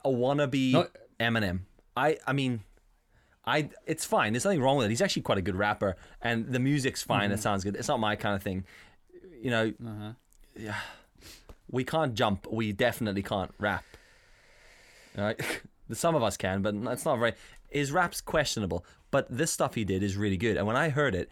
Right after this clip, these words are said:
Speaker 1: it just gave me flashbacks to my youth, and it just, it reignited
Speaker 2: Mm-hmm.
Speaker 1: the flame for me categorizing myself in that pop punk.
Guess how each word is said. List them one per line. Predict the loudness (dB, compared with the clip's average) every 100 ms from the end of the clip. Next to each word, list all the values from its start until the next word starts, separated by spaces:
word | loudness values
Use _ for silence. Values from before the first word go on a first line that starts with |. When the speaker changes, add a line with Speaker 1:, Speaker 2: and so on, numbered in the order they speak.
| -14 -20 -12 -6
Speaker 1:
it |
just | -4 -2
gave | -2
me | -2
flashbacks | -2 -2 -2 -4 -4
to | -4
my | -2
youth, | 0 0 -2 -10 -20 -6
and | -2
it | -2
just, | -2 -4 -6 -4
it | -2 0
reignited | 2 2 4 4 4
Speaker 2:
Mm-hmm. | 0
Speaker 1:
the | -4
flame | -2 -2 -2
for | -2 -2 -4 -10 -6
me | -4 -4
categorizing | -2 0 2 0 0
myself | -2 -2 -4 -6 _
in | -2 -2
that | -2 -4
pop | -2 -2 -4 -6
punk. | -2 -2 -4 -12